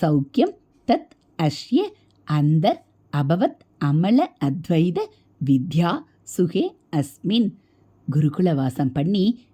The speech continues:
வித்யாபியாசம் செய்து கொண்டிருக்கும் குழந்தையாச்சாரியாளின் ஹிருதயத்துக்குள்ளேயே அந்த அத்வைத சுகமே நிறைந்திருந்தது. இதர வித்யைகளின் சுகங்களெல்லாம்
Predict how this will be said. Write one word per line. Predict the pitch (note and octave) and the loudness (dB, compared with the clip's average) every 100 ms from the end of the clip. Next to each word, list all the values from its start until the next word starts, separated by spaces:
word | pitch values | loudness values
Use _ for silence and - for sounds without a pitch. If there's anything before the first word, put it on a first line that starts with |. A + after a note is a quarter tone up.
| - | -6
வித்யாபியாசம் | B3 C3+ F#3+ G#3 F#3 G3 E3 - B2+ | -4 0 0 0 -2 -2 -4 -6 -8
செய்து | - B2 C3+ D#3+ | -4 -2 0 0
கொண்டிருக்கும் | D#3 D3+ C#3+ C#3+ A3 F#3+ A#3+ - _ - | 0 2 0 0 0 0 -2 -6 _ -4
குழந்தையாச்சாரியாளின் | D#3+ C#3+ D3 D3 D3 C3 - C3+ C#3 C#3 F3 A3+ B3+ - _ _ - | 0 2 2 2 0 -2 -4 -2 0 0 0 0 0 -2 _ _ -4
ஹிருதயத்துக்குள்ளேயே | F#3 G#3+ B3 B3 - E3 - C#3+ D#3+ E3 D3 A3 G3 C4+ _ - | 0 2 2 2 -2 -8 -2 0 2 2 2 2 2 -2 _ -4
அந்த | G#3 F3 - | -2 -2 -4
அத்வைத | A#3 G#3 D3+ F3+ G3+ G#3+ C4 B3+ | -6 -2 0 2 2 -2 -4 -4
சுகமே | D3+ D#3 F3 F#3 A3+ - _ _ | -4 -2 -2 0 -2 -4 _ _
நிறைந்திருந்தது. | - A3+ A3+ B3+ A#3+ A#3+ A#3 A#3+ A#3+ - _ _ _ _ | -2 0 4 4 4 4 4 2 0 -4 _ _ _ _
இதர | - D3+ D3+ F3 G3 B3 | -2 0 2 2 2 0
வித்யைகளின் | D3 C3 D3 D3+ C#3+ D#3 G#3+ F3+ A3 _ - - | 0 0 2 4 4 0 0 0 -2 _ -20 -8
சுகங்களெல்லாம் | D3 D3+ C3+ C#3 C#3+ D3+ - D4+ | -6 -2 -2 0 0 -2 -2 -2